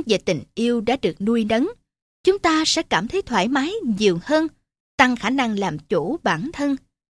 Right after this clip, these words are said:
Chúng ta tin rằng mình đáng được người khác quan tâm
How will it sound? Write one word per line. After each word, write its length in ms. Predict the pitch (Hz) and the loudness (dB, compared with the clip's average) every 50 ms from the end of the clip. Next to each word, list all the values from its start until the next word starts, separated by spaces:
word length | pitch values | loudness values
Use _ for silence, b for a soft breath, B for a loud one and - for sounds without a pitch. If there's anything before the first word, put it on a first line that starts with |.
| _ _ _ _ _ _ _ _ - | _ _ _ _ _ _ _ _ -2
Chúng 120 | 311 302 | -2 0
ta 240 | 294 269 240 226 233 - _ | 2 2 0 0 -2 -2 _
tin 180 | - 330 302 294 - | 0 0 2 2 2
rằng 240 | - 202 175 165 165 - _ _ _ _ _ | 0 0 0 -2 -6 -10 _ _ _ _ _
mình 220 | 262 262 247 233 | 2 2 2 4
đáng 240 | 233 254 247 330 440 453 | 2 2 0 0 0 0
được 140 | 359 240 214 | 0 0 2
người 160 | 220 226 202 | 2 2 0
khác 260 | 185 - 311 359 440 - _ | 0 -2 -4 -4 -4 -4 _
quan 240 | 339 320 311 330 311 | -2 -2 -2 -2 -2
tâm 280 | - - 330 339 349 | -2 -2 0 0 -2